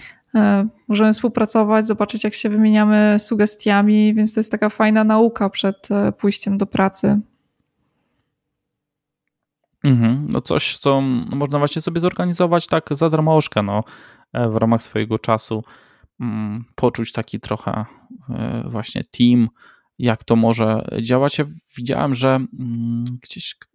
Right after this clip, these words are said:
Speaker 2: jak aplik-, e, nie aplikowałem, tylko jak rekrutowałem, to jeden programista właśnie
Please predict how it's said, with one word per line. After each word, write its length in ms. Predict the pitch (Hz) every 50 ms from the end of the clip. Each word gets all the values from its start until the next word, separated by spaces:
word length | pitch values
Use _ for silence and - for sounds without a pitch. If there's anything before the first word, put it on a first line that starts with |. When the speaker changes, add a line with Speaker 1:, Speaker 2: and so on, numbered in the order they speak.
| _ _ _ _ _ _ _ _
Speaker 2:
jak 220 | 127 123 - -
aplik-, 340 | - - - - - - - _
e, 180 | 131 123 120 117
nie 160 | 123 - -
aplikowałem, 460 | 123 - - - - 120 135 131 131
tylko 180 | 127 - - 120
jak 120 | - -
rekrutowałem, 680 | 123 120 - - 123 117 - 117 117 139 160 180 175 156
to 120 | - 131
jeden 260 | 127 135 139 143 131
programista 580 | - - 120 117 117 117 120 135 - - - 117
właśnie 400 | 120 117 117 - - 120 117